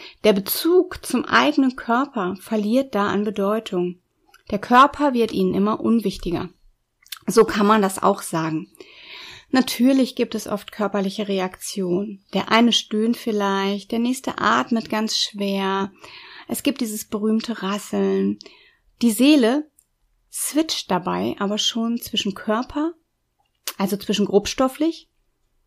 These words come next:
und zwischen feinstofflich, also der geistigen Welt, hin und her.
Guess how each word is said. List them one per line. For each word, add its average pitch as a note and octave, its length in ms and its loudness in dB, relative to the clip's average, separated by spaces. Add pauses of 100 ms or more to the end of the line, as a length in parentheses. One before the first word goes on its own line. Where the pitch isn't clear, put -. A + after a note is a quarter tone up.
und - 180 4
zwischen - 300 -2
feinstofflich, G3 1000 -4
also F3+ 220 -8
der F3+ 100 -8
geistigen F#3+ 540 -6
Welt, F3+ 320 -4
hin G3+ 240 2
und G#3+ 200 -2
her. F3 280 -6